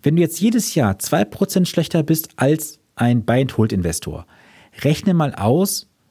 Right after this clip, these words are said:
über die nächsten Jahre, über die nächsten Jahrzehnte mal Zinseszins, was das für dich am Ende des Tages heißen kann. Und bedenke auch immer eins, du hast jeden Tag mehrmals das Depot vor Augen, du schaust rein, weil du vielleicht Angst hast,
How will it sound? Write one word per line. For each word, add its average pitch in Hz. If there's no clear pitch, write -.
über 113
die 104
nächsten 160
Jahre, 117
über 98
die 90
nächsten 160
Jahrzehnte 127
mal 123
Zinseszins, 117
was -
das 127
für 135
dich 123
am 120
Ende 98
des 110
Tages 101
heißen 85
kann. 82
Und 110
bedenke 135
auch 151
immer 127
eins, 110
du 101
hast -
jeden 208
Tag 127
mehrmals 170
das 113
Depot 107
vor -
Augen, 147
du 117
schaust -
rein, 104
weil 123
du 170
vielleicht -
Angst 113
hast, 214